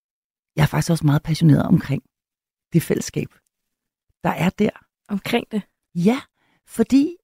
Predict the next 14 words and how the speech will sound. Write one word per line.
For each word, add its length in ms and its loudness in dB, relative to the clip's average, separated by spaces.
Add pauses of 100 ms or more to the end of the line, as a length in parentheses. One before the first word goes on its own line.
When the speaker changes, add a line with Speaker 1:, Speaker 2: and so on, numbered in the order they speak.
(880)
Speaker 1:
jeg 100 6
må 80 8
sige, 380 2
at, 200 -2
øh, 100 2
jeg 100 2
har 100 0
ikke 140 -4
tidligere 680 2 (560)
haft, 280 -12
jeg 80 -4
har 60 0
ikke 100 -4
selv 180 -2